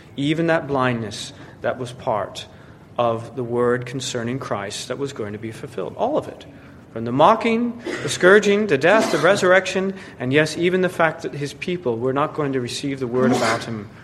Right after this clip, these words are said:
the report given. All of that was going to be accomplished perfectly. Well, the title this morning is Every Word Concerning Christ Accomplished. Every Word Concerning Christ Accomplished.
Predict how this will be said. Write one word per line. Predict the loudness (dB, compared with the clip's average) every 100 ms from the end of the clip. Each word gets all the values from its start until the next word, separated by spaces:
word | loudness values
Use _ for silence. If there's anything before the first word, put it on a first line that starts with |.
| -10
the | -6
report | -4 -4 0 2 0 -4 -16 -12
given. | -6 -4 -6 -12 -16 -20 -20 -20 -4
All | 4 6 8
of | 8 4
that | -4 -6 -12 -18 -20 -20 -20 -8
was | -6 -4
going | 0 2 2
to | 0
be | 0
accomplished | -2 -4 -6 -6 -8 -10 -14 -14
perfectly. | -10 -10 -12 -18 -18 -20 -20 -20 -20 -20 -20 -20 -20 -18 -18 -18 -18 -20 -2
Well, | 4 4 4
the | 2 0
title | 0 0 4 4 4
this | 2 2
morning | 2 2 0
is | -2 2
Every | 4 4 6 4
Word | 4 4 6 6 2
Concerning | -6 -4 -2 0 0
Christ | -2 2 4 4 0 -6 -10 -6
Accomplished. | -6 -4 -6 -6 -8 -12 -12 -14 -16 -18 -20 -20 -2
Every | 4 4 6 4 4
Word | 4 6 8 6
Concerning | 2 -6 0 0 2 0
Christ | 0 0 0 -6
Accomplished. | -8 -8 -10 -12 -14 -16 -18